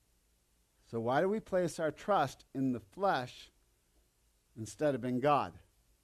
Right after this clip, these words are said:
And Paul addresses this. Those who are in the flesh cannot please God. No action in the flesh can satisfy God.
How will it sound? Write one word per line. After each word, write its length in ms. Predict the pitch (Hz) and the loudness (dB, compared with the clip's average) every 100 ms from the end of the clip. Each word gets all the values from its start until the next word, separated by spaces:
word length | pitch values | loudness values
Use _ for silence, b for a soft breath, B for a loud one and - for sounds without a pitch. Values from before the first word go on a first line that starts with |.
| _ _ _ _ _ | _ _ _ _ _
And 80 | 104 | -12
Paul 240 | 101 123 156 | 0 2 2
addresses 520 | 151 165 180 131 104 | 0 -2 -4 -8 -12
this. 320 | 82 - - _ _ _ _ _ _ _ _ _ _ _ _ _ _ _ - | -12 -14 -20 _ _ _ _ _ _ _ _ _ _ _ _ _ _ _ 2
Those 360 | 147 180 196 | 6 8 6
who 100 | 185 | 4
are 80 | 165 | 4
in 100 | 143 | 2
the 60 | 131 | 0
flesh 440 | 151 170 180 - | 0 0 0 -4
cannot 580 | - 131 127 147 170 - | -2 0 4 4 4 0
please 420 | - 135 131 127 | -4 0 0 -2
God. 280 | - 110 87 - _ _ _ _ _ _ _ _ _ _ _ _ _ _ _ _ _ _ _ _ _ _ _ _ - | -6 -6 -6 -16 _ _ _ _ _ _ _ _ _ _ _ _ _ _ _ _ _ _ _ _ _ _ _ _ -4
No 180 | 131 160 | 6 8
action 360 | 190 208 233 | 6 4 0
in 40 | 226 | 0
the 80 | 214 | 0
flesh 440 | 220 208 139 - | 4 4 4 -2
can 200 | 135 131 | -2 -2
satisfy 680 | - 143 135 135 - 131 131 | 0 0 0 -2 -2 -2 -2
God. 280 | 147 110 | -4 -6